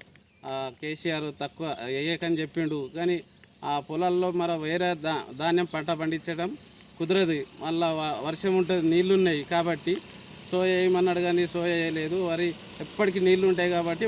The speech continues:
వరి వేసినాం, కొంచెం కొంచెం వేసినా కూడా. అంత పోతే కండవలూరు గ్రామంలో ఒక ఐదు లోడ్లు అయితే ఆ లోడ్లు కూడా పట్టించుకోకుండా రాత్రి వర్షం, భారీ వర్షము కురిచింది కాబట్టి రంగు మారుతుంది, గవర్నమెంట్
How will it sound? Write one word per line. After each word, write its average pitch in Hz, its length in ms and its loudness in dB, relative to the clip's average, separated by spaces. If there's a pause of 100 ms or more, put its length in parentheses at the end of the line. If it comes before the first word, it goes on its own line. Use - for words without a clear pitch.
వరి 170 160 4
వేసినాం, 170 420 2
కొంచెం 165 200 -2 (100)
కొంచెం 165 280 -2
వేసినా 170 320 -2 (100)
కూడా. 165 160 -2 (600)
అంత 165 120 0 (120)
పోతే 185 260 4 (120)
కండవలూరు 170 420 2
గ్రామంలో 170 440 2
ఒక 165 80 -2 (140)
ఐదు 156 180 -2
లోడ్లు 170 280 0
అయితే 165 240 0
ఆ - 20 6 (100)
లోడ్లు 196 280 4
కూడా 185 180 2
పట్టించుకోకుండా 170 760 4 (680)
రాత్రి 165 340 -2 (120)
వర్షం, 165 300 -2 (140)
భారీ 170 320 2
వర్షము 165 400 -4 (540)
కురిచింది 175 500 -2 (180)
కాబట్టి 170 460 -4 (400)
రంగు 180 240 4 (100)
మారుతుంది, 170 460 2 (680)
గవర్నమెంట్ 170 520 0